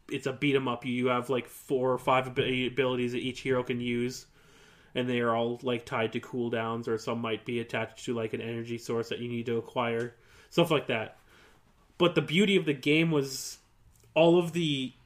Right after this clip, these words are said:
interactions between the different heroes, so it's always, it had such replay value because you wanna replay. It's like, "Okay,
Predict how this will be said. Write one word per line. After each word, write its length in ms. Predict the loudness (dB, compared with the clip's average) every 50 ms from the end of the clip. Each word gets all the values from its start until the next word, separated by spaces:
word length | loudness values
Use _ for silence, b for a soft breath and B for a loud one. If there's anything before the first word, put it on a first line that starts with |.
| -20 -2 2
interactions 880 | 2 2 4 4 2 4 6 8 6 6 6 4 -2 -4 -4 -4 -6 -6
between 280 | -8 -4 -2 0 0
the 80 | 0 0
different 320 | 0 0 -2 -2 -4 -6
heroes, 440 | -2 0 2 4 4 4 4 2 0
so 240 | 0 0 2 2 2
it's 160 | 2 -2 -6 -6 2
always, 640 | 4 6 6 8 6 4 4 2 -2 -8 -12 -14 -16 -20 -20 B B B B B 2
it 80 | 4
had 240 | 6 6 4 4 2
such 400 | -4 -8 -2 2 2 2 2 0
replay 500 | 0 0 0 0 -2 2 2 4 4 4
value 360 | 4 2 4 2 2 0 -2
because 280 | -4 -2 0 0 0 2
you 120 | 0 0
wanna 220 | 0 0 2 2 0
replay. 400 | 0 0 -2 0 2 4 4 4
It's 100 | 4 4
like, 100 | 4 4
"Okay, 380 | 4 4 4 2 2 2 0